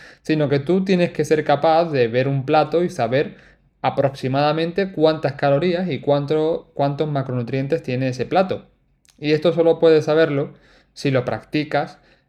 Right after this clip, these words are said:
y te acostumbras a, a realmente,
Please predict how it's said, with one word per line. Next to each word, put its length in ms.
y 120
te 100
acostumbras 800
a, 600
a 500
realmente, 840